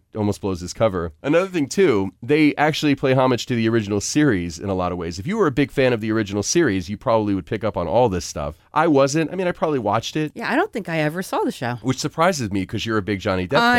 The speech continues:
Speaker 1: fan.
Speaker 2: know. Where was I?
Speaker 1: I don't know.
Speaker 2: I don't know.
Speaker 1: Maybe cop shows weren't your thing back then?
Speaker 2: Maybe. I should, I should try 'em out, though.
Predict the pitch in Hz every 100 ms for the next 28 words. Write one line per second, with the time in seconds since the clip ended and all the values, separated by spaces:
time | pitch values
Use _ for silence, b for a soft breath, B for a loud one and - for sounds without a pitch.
0 | 247 247 294 359 190 156 185 208 214 220
1 | 254 233 127 123 113 135 185 311 381 -
2 | 151 143 156 175 208 285 180 131 127 107
3 | 101 107 98 - 104 98 101 90 92 -
4 | 98 110 113 - 127 156 196 180 156 202
5 | 139 160 170 107 202 - 403 - 392 381
6 | 392 - 139 135